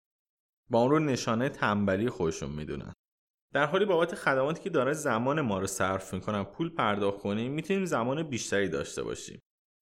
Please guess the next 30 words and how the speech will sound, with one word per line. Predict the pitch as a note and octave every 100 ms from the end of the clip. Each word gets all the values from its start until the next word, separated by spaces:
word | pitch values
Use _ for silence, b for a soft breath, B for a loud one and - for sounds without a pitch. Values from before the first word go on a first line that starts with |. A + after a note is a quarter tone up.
| _ -
در | A2
نتیجه | C3 E3+
پول | E3+ F3+
بیشتری | F3 C#3+ - D3+
هم | F3 F3
در | E3 E3 D3+
میاریم. | F2+ E2 D2+ D2+ - _ _ _ _ _ _ _ _ _ _ _ _ _ _ -
به | C#3+
صرف | E3 E3+ A#3
پولدار | A3+ D3+ A#2+ A2 G#2+
بودن | G#2 B2
کسی | C3 - E3
خوشبخت | - G2+ - G2 G#2 -
نمیشه. | F2 C#2 - - - _ _ _ -
افراد | - F#2 G#2+ A2+
بسیاری | B2+ A2+ - A2+ B2+
هستن | B2 B2 B2
که | A#2+
با | A2
داشتن | G#2+ A2 - C#3
درآمدهای | C#3 A#2 G#2+ G#2 A#2+
بسیار | C#3 B2+ B2 - A#2+ C3+ D3+
زیاد | C3+ A2+ A#2+ C3 -
همچنان | A2 A2 C3 D#3
زندگی | C3+ A2+ G#2+ B2
ناراحتن | A#2 G2+ G2 B2+ C3+ D3+
و |
احساس | - G2+ G#2+ G#2
خوبی | - - G2 F#2+
ندارن. | E2 C2+ -